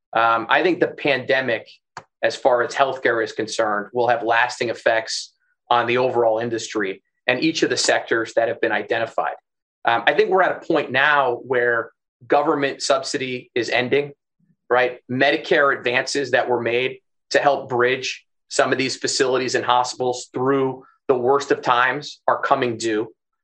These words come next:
Um, and there are pretty significant capital structures throughout the industry. And dependent upon what ultimately happens from elective care, you know, and surgery,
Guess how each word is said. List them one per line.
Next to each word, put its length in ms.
Um, 240
and 140
there 160
are 100
pretty 240
significant 600
capital 400
structures 720
throughout 380
the 160
industry. 520
And 280
dependent 440
upon 520
what 280
ultimately 600
happens 720
from 140
elective 540
care, 440
you 60
know, 240
and 160
surgery, 760